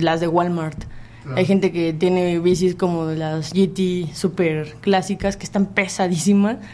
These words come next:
Speaker 1: pero es lo que, pues, ahora sí que yo siento que como que es lo que te va tocando, ¿no? O sea,
Speaker 2: Sí.
Speaker 1: por ejemplo, a mí me tocó comprármela porque en mi familia fue como que nadie, o sea, el B M X no sabía nadie de eso.
Speaker 2: Ujú.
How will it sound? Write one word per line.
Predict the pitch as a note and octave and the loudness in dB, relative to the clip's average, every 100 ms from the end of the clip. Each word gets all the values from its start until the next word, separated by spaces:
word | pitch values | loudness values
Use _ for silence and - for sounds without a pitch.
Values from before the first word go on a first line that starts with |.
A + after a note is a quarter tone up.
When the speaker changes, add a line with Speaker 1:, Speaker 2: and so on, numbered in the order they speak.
| - - B2+ D3 | -14 -12 -6 2
Speaker 1:
pero | G3+ | 4
es | G#3 | 4
lo | G3+ G#3 | 2 0
que, | G3 F3+ E3+ E3 D#3+ - - | 2 2 2 -2 -6 -12 -4
pues, | G3+ - | -2 2
ahora | B3+ D4 | 4 4
sí | C#4 | 0
que | C#4 | 0
yo | C#4 | 0
siento | C#4 B3+ C4+ | 2 2 0
que | B3 G#3 - | 0 -2 -2
como | F3+ F3 | -4 -4
que | F3 E3+ E3 D#3+ - - - - | -2 -2 -4 -8 -14 -20 -20 -8
es | G3 G3+ | -4 0
lo | A3+ | 2
que | G3+ | 0
te | F3 | 0
va | E3+ | 0
tocando, | F3 F#3+ F#3+ F#3 | 0 2 2 0
¿no? | D#3+ E3+ C4 - | -2 -4 -6 -8
O | |
sea, | E3 D#3+ D3+ | -4 -4 -2
Speaker 2:
Sí. | C3+ - | -4 -4
Speaker 1:
por | - | 2
ejemplo, | G#3 | 4
a | G#3+ | 4
mí | G#3+ | 2
me | A#3 | 2
tocó | G3 G3 F#3+ | 2 0 -2
comprármela | - G3+ G3 G3+ G3+ F3 | -2 0 2 4 2 0
porque | D#3+ F3 - F3+ E3+ | -4 -6 -4 -4 -2
en | F3+ | 0
mi | F#3 | 0
familia | F3 F#3+ G3+ A3 | 2 2 2 0
fue | F#3+ | -2
como | G3+ F#3+ | -4 -4
que | E3+ E3+ D#3+ D#3 - - - - - | -4 -8 -8 -12 -18 -20 -20 -18 -2
nadie, | F#3+ G3 G3+ G3+ F#3 F3 F3 | 2 4 4 4 2 0 -8
o | |
sea, | D#3+ F3 E3 D#3+ | -8 -8 -8 -4
el | G3 F#3+ | 0 2
B | |
M | A3 A3 | 4 2
X | - | 2
no | G3 F#3+ F#3+ F#3+ | 2 2 2 0
sabía | G3+ F#3+ F#3+ | 0 2 4
nadie | F#3+ F3+ E3+ | 4 4 4
de | |
eso. | F3 | 0
Speaker 2:
Ujú. | D#3+ | -2